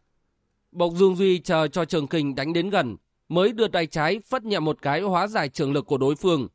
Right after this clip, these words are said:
Tay phải phát ra ba chỉ, nhằm vào các huyệt thông thái, mi trung, tinh minh của lão quái. Đó chính là chiêu dĩ thực hoàn hư của Thiên Ma Thập Nhị Thức. Thiết Dực Kim Tinh Ngũ Bách Tu thấy trường của mình đánh ra,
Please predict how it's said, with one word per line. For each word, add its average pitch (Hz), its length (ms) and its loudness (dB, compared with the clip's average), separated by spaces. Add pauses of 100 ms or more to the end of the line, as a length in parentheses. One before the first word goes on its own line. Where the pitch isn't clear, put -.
(600)
Tay 208 140 0
phải 165 300 0
phát 214 220 -4
ra 180 200 2
ba 170 240 0
chỉ, 139 380 -2 (220)
nhằm 180 220 0
vào 165 200 4
các 220 220 -6
huyệt 202 240 2 (320)
thông 180 220 0
thái, 160 380 -2 (200)
mi 190 200 0
trung, 175 320 0 (160)
tinh 180 220 2
minh 170 220 2
của 147 140 0
lão 135 180 -2
quái. 147 380 -2 (1400)
Đó 170 280 2
chính 214 220 -4
là 190 120 0
chiêu 170 320 2
dĩ 180 200 -2
thực 214 220 -2
hoàn 156 260 -2
hư 160 260 2
của 151 280 0
Thiên 165 220 -2
Ma 156 220 0
Thập 151 200 -6
Nhị 151 200 -2
Thức. - 260 -2 (2000)
Thiết 226 120 2
Dực 202 240 0
Kim 185 220 0
Tinh 165 300 2
Ngũ 196 140 4
Bách 220 240 -4
Tu 185 220 6
thấy 170 320 0
trường 170 200 0
của 180 120 0
mình 160 220 0
đánh 147 220 -4
ra, 156 280 0